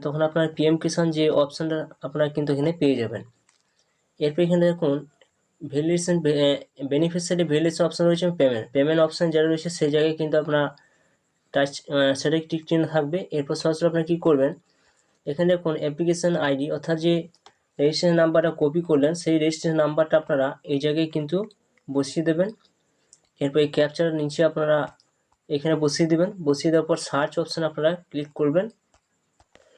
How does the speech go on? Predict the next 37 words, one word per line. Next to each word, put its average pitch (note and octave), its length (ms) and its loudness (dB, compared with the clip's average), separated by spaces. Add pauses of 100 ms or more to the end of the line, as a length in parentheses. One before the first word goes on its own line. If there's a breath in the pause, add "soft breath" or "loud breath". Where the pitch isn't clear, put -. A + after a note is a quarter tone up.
(800 soft breath)
এরপর D3 260 0
দেখুন F3 280 0
এখানে F3 220 0 (280)
আপনারা E3 220 2
পাবেন E3 360 2
অ্যাপ্লিকেশন D#3 600 -2
আইডি C3+ 260 0
নাম্বার D#3 320 2
পাবেন, D#3 240 0 (140)
আপনার C#3 220 0
বেনিফিশিয়ারির D3+ 720 0
নাম B2+ 160 2
পেয়ে D3 240 0
যাবেন, D#3 200 0 (100)
বেনিফিশিয়ারি C#3+ 580 0
কোড C3 240 0
পাবেন, D3 260 2
এজেন্সি D3 460 -2 (120)
কোড B2+ 180 0
পাবেন। C#3+ 240 0 (600 soft breath)
এরপর C#3 220 -2
এখানে E3+ 180 2
যে F3 80 2
আপনি E3 220 -4
টাকা D3 280 0
পাবেন D3 300 2
কি D#3 140 -4
না B2+ 200 2
সেটি D3+ 280 -2
কিন্তু D#3+ 220 -2
দেখুন D#3 260 0
এখানে C#3+ 260 0 (100)
অ্যামাউন্ট D3 360 2
অপশনে C#3 400 -2
কিন্তু D3+ 220 -6
চলে D3 240 2
এসেছে A#2+ 340 -4